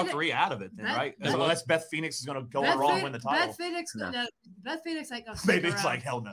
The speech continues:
Speaker 1: She's gonna
Speaker 4: Rhea,
Speaker 1: appear
Speaker 4: Rhea and, and Beck, um, they can go to, or Beth can go at, uh, Saudi. There's a Saudi show in between where these kind of
Speaker 3: Oh,
Speaker 4: matches
Speaker 3: is there?
Speaker 4: belong.
Speaker 3: I didn't
Speaker 2: I
Speaker 3: realize
Speaker 2: thought
Speaker 3: that.
Speaker 2: Elimination Chamber
Speaker 3: I
Speaker 2: was
Speaker 3: didn't
Speaker 2: in
Speaker 3: realize that.
Speaker 2: fucking
Speaker 4: I
Speaker 2: Canada.
Speaker 4: think there's also a Saudi show in between there.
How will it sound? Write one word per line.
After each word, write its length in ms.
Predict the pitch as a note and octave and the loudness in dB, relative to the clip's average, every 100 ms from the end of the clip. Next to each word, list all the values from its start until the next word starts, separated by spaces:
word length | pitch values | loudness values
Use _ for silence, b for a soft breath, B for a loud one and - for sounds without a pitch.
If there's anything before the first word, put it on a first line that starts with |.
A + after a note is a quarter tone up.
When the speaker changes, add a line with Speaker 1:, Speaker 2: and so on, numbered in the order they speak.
| - | -2
Speaker 1:
She's 160 | E4 | -2
gonna 180 | - B2+ | 2 6
Speaker 4:
Rhea, 120 | D#3 | 6
Speaker 1:
appear 180 | - B2+ | 6 6
Speaker 4:
Rhea 300 | D#3 E3+ F3 | 8 8 6
and, 400 | D3 C#3+ C3+ C3 - | 6 2 0 -6 -4
and 240 | B2 A#2+ G#2+ | -4 -2 2
Beck, 260 | B2 A#2 - - - | 2 2 -6 -20 -6
um, 360 | G#2 G2+ F#2 F2+ _ | -4 -2 -6 -12 _
they 100 | G2 G#2+ | -8 -6
can 180 | A2 | -6
go 320 | G#2 G2+ G2+ F#2 - | -4 -2 -2 -4 -8
to, 380 | F#2+ F2 E2+ D#2 _ _ | -6 -6 -6 -12 _ _
or 100 | G2 | -8
Beth 280 | F#2 A2 F2+ - _ | -2 -2 -2 -6 _
can 140 | G2+ F#2+ | -10 -4
go 280 | G2 F#2+ - | -2 -2 -4
at, 180 | F2+ | -6
uh, 340 | E2 F2+ D2+ C2+ D#2+ _ | -6 -6 -8 -12 -18 _
Saudi. 440 | - F#2+ D#2+ D2 _ _ _ | -2 -2 -2 -8 _ _ _
There's 140 | G#2+ A#2+ | -2 0
a 80 | C3+ | 2
Saudi 300 | D#3+ F3 D#3 | 4 4 4
show 160 | E3 | 4
in 40 | C#3+ | 2
between 360 | C3+ D#3+ C#3 | 0 0 0
where 160 | - A2 | 2 2
these 180 | G#2+ A#2+ | 0 -4
kind 160 | - B2+ | 0 0
of 60 | - | 6
Speaker 3:
Oh, 180 | G3 E3+ | 6 6
Speaker 4:
matches 160 | F3 | 2
Speaker 3:
is 60 | - | -2
there? 140 | G#3 | -2
Speaker 4:
belong. 220 | G#3 A3 | 0 0
Speaker 3:
I 80 | - | -2
didn't 180 | - D4+ - | -2 -4 -4
Speaker 2:
I 20 | |
Speaker 3:
realize 200 | - C#4 | 0 2
Speaker 2:
thought 80 | D4 | 2
Speaker 3:
that. 60 | - | 2
Speaker 2:
Elimination 360 | B3 B3 A#3 G#3 | 0 0 -4 -6
Chamber 320 | A#3 A3+ G#3+ | -8 -8 -6
Speaker 3:
I 40 | G#3 | -4
Speaker 2:
was 40 | |
Speaker 3:
didn't 140 | C3 A#2 | -4 -2
Speaker 2:
in 40 | G2 | 0
Speaker 3:
realize 220 | G#2+ G2+ | -2 -2
that. 80 | - | -4
Speaker 2:
fucking 240 | G#2+ - G#2+ | -6 -4 2
Speaker 4:
I 40 | |
Speaker 2:
Canada. 120 | A#2 - | 2 2
Speaker 4:
think 160 | D3+ | -2
there's 160 | C#3+ C3 | 2 6
also 300 | C3+ C#3 B2 | 6 6 2
a 60 | |
Saudi 360 | A#2 B2+ A#2+ A#2 | 0 0 0 0
show 240 | F2+ G2 | -4 -6
in 60 | F#2 | -6
between 320 | F2+ - F2+ | -8 -10 -12
there. 180 | C#2 D#2+ | -12 -16